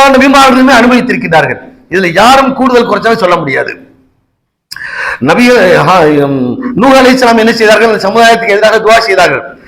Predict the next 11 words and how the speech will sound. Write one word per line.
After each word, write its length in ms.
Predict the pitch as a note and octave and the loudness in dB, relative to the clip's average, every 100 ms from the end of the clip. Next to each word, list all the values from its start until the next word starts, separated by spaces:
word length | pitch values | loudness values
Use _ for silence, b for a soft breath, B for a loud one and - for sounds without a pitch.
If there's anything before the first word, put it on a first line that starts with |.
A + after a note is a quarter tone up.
| B F3+ | B -6
"ரப்பி 200 | F#3 G#3+ | 0 2
லா 120 | G#3 G3+ | 2 2
ததர்னி 340 | G3 A3 G#3+ G3+ | 0 0 0 -2
ஃபர்தன் 300 | G3 G#3 G#3+ | -2 0 0
வ 20 | G3+ | 0
அன்த 240 | G3+ - G3 | 0 -2 -2
கைரு-, 280 | F#3+ G3 E3 D#3+ E3 | -2 -4 -4 -4 -4
ரப்பி 300 | F3+ A#3 A3 B2 B2 B | -4 -2 -2 -4 -10 B
லா 140 | F3 G#3 G3+ | 0 2 2
ததர்ஹும்", 460 | G3+ A3+ G#3+ E3+ A#2 - B B B | 2 2 0 -4 -10 -16 B B B
ஆ, 40 | _ | _